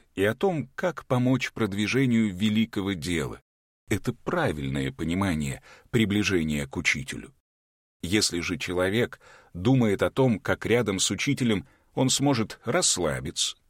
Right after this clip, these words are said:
извлечь выгоду лишь для себя, получить какие-то привилегии, то это плохо. Надо думать о том,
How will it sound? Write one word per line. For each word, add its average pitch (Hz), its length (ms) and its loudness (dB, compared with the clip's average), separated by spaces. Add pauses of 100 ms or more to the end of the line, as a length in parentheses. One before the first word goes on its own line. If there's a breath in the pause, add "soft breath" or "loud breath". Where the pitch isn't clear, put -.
(240)
извлечь 131 540 2
выгоду 127 640 2
лишь 123 260 2
для 107 300 4
себя, 107 520 2 (280)
получить 139 440 2
какие-то 139 640 0 (400 loud breath)
привилегии, 127 960 2 (520)
то 82 120 0
это 127 300 -4
плохо. 147 580 -4 (800)
Надо 101 320 0
думать 110 420 0
о 98 80 2
том, 135 340 2